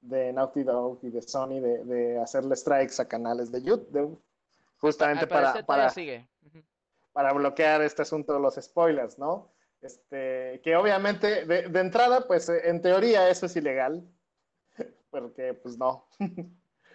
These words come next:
Speaker 1: No,
Speaker 2: Ajá.
Speaker 1: no, no es, y aparte no es muy ético porque, pues, ¿a qui-, a quién le estás haciendo strike, no? A, a canales que están echando los spoilers,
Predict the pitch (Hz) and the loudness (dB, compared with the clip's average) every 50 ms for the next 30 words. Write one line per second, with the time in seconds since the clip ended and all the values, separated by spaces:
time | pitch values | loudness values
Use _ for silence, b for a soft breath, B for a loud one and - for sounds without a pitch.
0 | B 180 B _ - 139 135 135 135 135 139 135 139 139 143 139 139 - - 160 | B -20 B _ -14 -10 -8 -8 -8 -6 -6 -6 -6 -6 -6 -8 -8 -8 -8 -12
1 | 156 156 - _ - 160 151 147 143 143 143 143 139 139 135 127 - - 156 147 | -12 -12 -14 _ -10 -6 -4 -2 0 0 0 2 2 2 2 2 2 0 -2 -2
2 | 139 156 143 151 151 156 156 151 139 147 156 156 151 156 151 - - 143 - 165 | 0 -2 -2 0 0 2 2 2 0 2 0 2 4 2 2 0 -4 -4 -2 -2
3 | 165 165 - 147 131 - 131 127 127 120 117 113 - - 120 117 120 120 123 123 | -2 0 -2 -6 -6 -4 -4 0 0 0 0 0 -6 -16 -18 -16 -14 -14 -10 -8
4 | 123 120 120 120 - - 151 135 147 143 - - 160 165 160 151 - 170 151 151 | -6 -6 -6 -6 -6 -4 -4 0 0 0 0 0 0 0 0 2 2 0 0 0
5 | 143 143 160 151 151 147 - - 156 147 127 113 - 117 123 135 147 170 165 135 | -2 -6 -4 -4 -6 -6 -4 -2 0 0 0 -2 -4 -10 -8 -6 -6 -6 -6 -6
6 | 117 117 127 127 - 127 139 175 190 202 185 - 160 - 185 175 180 175 175 180 | -8 -8 -10 -12 -10 -6 -2 -2 -2 -2 -4 -8 -6 -2 -2 -2 -2 -2 -4 -4
7 | 175 175 175 156 147 135 - - - 165 175 185 185 190 190 185 - - | -2 0 0 0 0 -2 -6 -10 -2 0 2 2 2 0 -2 -4 -6 -12